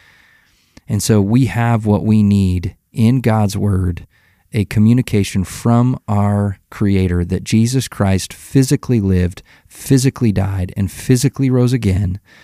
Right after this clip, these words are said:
And because of that, we can have absolute confidence that what he promises will come to pass. What he has done has full effect for us, that we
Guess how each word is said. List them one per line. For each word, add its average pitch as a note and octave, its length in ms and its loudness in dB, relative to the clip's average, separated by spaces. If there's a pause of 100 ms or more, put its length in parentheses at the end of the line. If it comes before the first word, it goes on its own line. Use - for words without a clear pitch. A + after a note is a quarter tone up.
(380)
And G2+ 200 2
because C3+ 440 0
of G2+ 140 0
that, F#2 340 -2
we G#2+ 220 2
can A#2+ 200 2
have F#2+ 320 0 (100)
absolute B2+ 640 0
confidence F#2+ 720 -2 (320)
that F#2+ 120 -2
what G#2 240 0
he C3 120 -2
promises A2+ 800 0 (500)
will A#2 300 2
come A#2 260 0
to G#2+ 80 0
pass. F#2 560 -6 (440)
What A#2 220 2
he C3 140 2
has A2 160 2
done A#2+ 480 2 (360)
has G#2+ 260 0
full C3+ 480 0
effect - 400 -4
for G#2 200 -2
us, - 380 -10 (100)
that G#2+ 140 2
we A#2+ 400 2